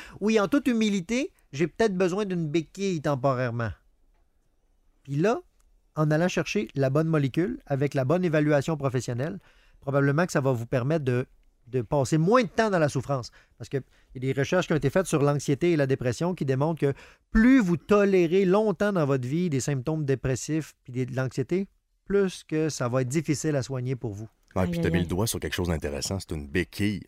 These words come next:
Speaker 2: c'est un plâtre un peu, c'est un
Speaker 1: Mais oui,
Speaker 2: pansement
Speaker 1: c'est là
Speaker 2: qu'on
Speaker 1: pour
Speaker 2: met.
Speaker 1: vous protéger.
Speaker 2: C'est temporaire pour
Speaker 1: Oui.
Speaker 2: nous
Speaker 3: Ouais.
Speaker 2: amener à un
Speaker 1: Temporaire.
Speaker 2: stade où est-ce qu'on n'en aura
Speaker 3: Exact.
Speaker 2: pas de besoin.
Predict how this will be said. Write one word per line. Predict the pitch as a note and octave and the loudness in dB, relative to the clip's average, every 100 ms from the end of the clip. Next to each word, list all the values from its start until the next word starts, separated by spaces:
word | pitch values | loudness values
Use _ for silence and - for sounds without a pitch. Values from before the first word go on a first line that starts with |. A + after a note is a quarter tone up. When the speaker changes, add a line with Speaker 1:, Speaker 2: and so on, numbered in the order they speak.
| _ | _
Speaker 2:
c'est | - | -10
un | E2+ | -8
plâtre | D#2+ F2+ A#2 B2 - | -6 -4 -4 -4 -6
un | D2+ | -6
peu, | - A2 | -4 -6
c'est | - | -4
un | E2 | -2
Speaker 1:
Mais | F3 | 4
oui, | D4 | 6
Speaker 2:
pansement | C#4 A3+ | 6 4
Speaker 1:
c'est | G#3 | 4
là | |
Speaker 2:
qu'on | A#3 | 4
Speaker 1:
pour | G#3 | 6
Speaker 2:
met. | B2 | 4
Speaker 1:
vous | B2 | 4
protéger. | G3 F#3+ F3+ | 2 2 4
Speaker 2:
C'est | |
temporaire | G#3+ C3+ C3+ G2+ G2 C#3+ B2+ D2 | 6 8 10 8 8 4 0 -4
pour | - G2 | -2 0
Speaker 1:
Oui. | F#2+ | 2
Speaker 2:
nous | F#2+ | 4
Speaker 3:
Ouais. | - | 6
Speaker 2:
amener | G#2 G2+ B2 B2+ | 6 4 4 4
à | F#2+ | 4
un | |
Speaker 1:
Temporaire. | - - B2 | 4 6 6
Speaker 2:
stade | B2 | 6
où | G2 | 4
est-ce | F#2+ | 4
qu'on | F#2+ | 4
n'en | F#2 F2 | 6 6
aura | F#3+ | 6
Speaker 3:
Exact. | - | 8
Speaker 2:
pas | A2+ | 4
de | |
besoin. | G2 F2+ F#2+ | 4 0 -2